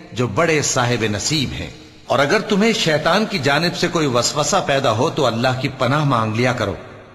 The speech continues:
बेशक वो सुनता है, जानता है, और रात और दिन और सूरज और चांद उसकी निशानियों में से हैं। तुम लोग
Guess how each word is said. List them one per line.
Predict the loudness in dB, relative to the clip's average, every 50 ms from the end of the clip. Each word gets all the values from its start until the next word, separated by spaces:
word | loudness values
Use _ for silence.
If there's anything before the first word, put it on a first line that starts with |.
| -20 -16 -6
बेशक | -2 -2 0 0 0 0 0 -2 -2
वो | -4 -2
सुनता | -2 0 0 0 -2 0 0 0 0
है, | 0 0 0 0 0 0
जानता | 0 2 2 0 0 0 0 0
है, | 0 -2 -6 -10 -12 -18 -20 -20 -20 -20 -20 -20 -20 -20 -18 -6 -2
और | -2 -2 -2 0
रात | 0 2 2 4 4 2 2 0 0
और | 0 0 0
दिन | 0 0 0 0 2 0 0 -2 -4 -4 -4
और | -2 -2 -2
सूरज | -2 -4 -4 -2 0 2 2 2 2 2
और | 0 -2 -2 -2
चांद | 0 2 2 2 2 2 0 -2 -4 -4 -6
उसकी | -6 -4 -4 -2
निशानियों | -2 -2 0 -2 -2 0 0 0 2 2 2
में | 2 0 0
से | -2 -4 -4
हैं। | -2 -4 -4 -6 -8 -14 -20 -20 -20 -20 -20 -20 -20 -20 -20 -20 -6 -2
तुम | 0 2 2
लोग | 4 4 4 2 0 -2 -6 -12 -14